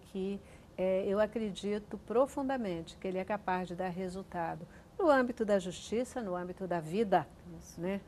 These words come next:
Speaker 1: No
Speaker 2: Uhum.
Speaker 1: âmbito da vida. É um caminho efetivamente de solução de problemas. Eu queria ainda nesse bloco entender como é que é a história da P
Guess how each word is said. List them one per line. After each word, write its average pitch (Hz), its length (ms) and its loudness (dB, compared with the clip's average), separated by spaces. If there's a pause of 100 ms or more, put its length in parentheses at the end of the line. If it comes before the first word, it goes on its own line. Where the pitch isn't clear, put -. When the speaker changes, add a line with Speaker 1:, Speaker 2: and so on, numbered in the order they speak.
Speaker 1:
No 180 100 -4
Speaker 2:
Uhum. 190 60 2
Speaker 1:
âmbito 196 360 -4
da 190 200 -2
vida. 170 640 -2 (260)
É 185 120 0
um 196 120 -2
caminho 185 560 0
efetivamente 190 920 -6
de 190 360 -4
solução 208 560 -4
de 196 100 -6
problemas. 175 580 0 (300)
Eu 494 160 10
queria 440 280 10
ainda 392 200 8
nesse 359 300 8
bloco 320 340 10
entender 320 380 8
como 320 160 4
é 392 80 6
que 392 140 0
é 381 60 10
a 294 60 10
história 285 360 6
da 254 100 4
P 269 120 6